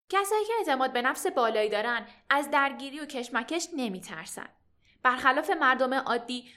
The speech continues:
اونا درگیری رو بخشی از زندگی می‌دونن و اون رو پذیرفتن و از اون در جهت مدیریت بهتر کارها استفاده می‌کنن.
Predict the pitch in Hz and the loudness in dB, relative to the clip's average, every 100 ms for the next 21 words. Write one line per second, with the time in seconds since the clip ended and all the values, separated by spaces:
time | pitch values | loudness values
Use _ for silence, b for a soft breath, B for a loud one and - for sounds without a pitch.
0 | B 311 370 381 269 247 220 285 339 339 | B -2 0 4 4 4 -2 -4 0 2
1 | 339 - 349 359 - 247 226 226 269 233 | 0 0 -4 -2 -4 -4 -4 -4 -4 -6
2 | 190 190 180 311 349 392 427 302 220 208 | -8 -10 -6 -2 0 2 2 2 0 0
3 | 208 202 - 240 185 - b b b b | -4 -4 -4 -4 -4 -10 b b b b
4 | 208 202 214 208 247 220 220 220 226 247 | 0 2 2 -2 -4 -2 -2 0 -4 -2
5 | 392 330 240 208 208 233 247 294 262 254 | -2 0 -2 -2 -4 -2 -2 0 2 0
6 | - 330 370 370 294 247 269 262 208 - | -2 -2 -2 -2 -2 -2 -2 -4 -4 -6
7 | 196 196 180 185 - 190 170 | -4 -4 -4 -6 -10 -12 -12